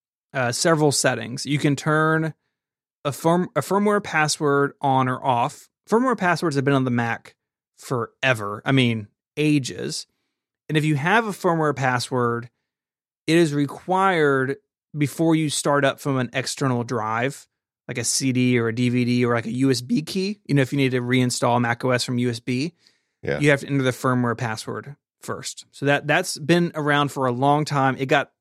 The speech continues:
Speaker 1: incorporated into the new startup security utility.
Speaker 2: Do you ever use a firmware password?
Speaker 1: I do on my notebook because I used to travel with it.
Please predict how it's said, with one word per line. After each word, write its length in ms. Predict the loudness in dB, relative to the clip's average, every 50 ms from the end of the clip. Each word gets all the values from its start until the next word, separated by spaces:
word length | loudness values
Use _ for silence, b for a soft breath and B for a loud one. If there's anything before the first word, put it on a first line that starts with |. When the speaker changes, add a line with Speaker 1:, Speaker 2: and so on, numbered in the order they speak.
| _ _ -4
Speaker 1:
incorporated 880 | -4 -4 -2 2 4 4 4 4 2 -2 0 0 0 0 0 -4 -4
into 300 | -2 -2 -2 -2 -2 -2
the 120 | -2 0 0
new 560 | 2 2 4 4 4 4 2 2 0 -2 -6 _ _ _ _ _ _ _ _ _ _ _ -14
startup 420 | -4 0 2 2 2 2 0 -2 -4
security 400 | -8 -6 -4 -4 -4 -4 -4 -4
utility. 600 | -6 -8 -6 -6 -4 -4 -4 -6 -8 -10 -12 -14 -18 _ _ _ _ _ _ -16 -8
Speaker 2:
Do 120 | -2 2
you 80 | 2 4
ever 160 | 4 4 2
use 300 | 2 2 2 2 2 0
a 60 | -2 0
firmware 340 | 0 0 2 2 2 2
password? 500 | 2 2 0 0 0 -4 -6 -8 -8 -10 -14 _ _ _ _
Speaker 1:
I 140 | -2 0 0
do 300 | 0 0 0 0 0 0
on 100 | -2 -2
my 120 | -2 0 0
notebook 560 | 0 0 0 -2 -6 -10 -16 -16 -20 -20 -20 _ _ _ _
because 360 | -10 -2 2 2 4 4 2
I 120 | 0 -2 -4 _ _ _ _ _ _ _ _ _ _ _ _ -8
used 200 | -6 -4 -4 -4 -6
to 40 |
travel 320 | -8 -6 -6 -6 -6 -8 -12
with 160 | -14 -14 -14
it. 100 | -14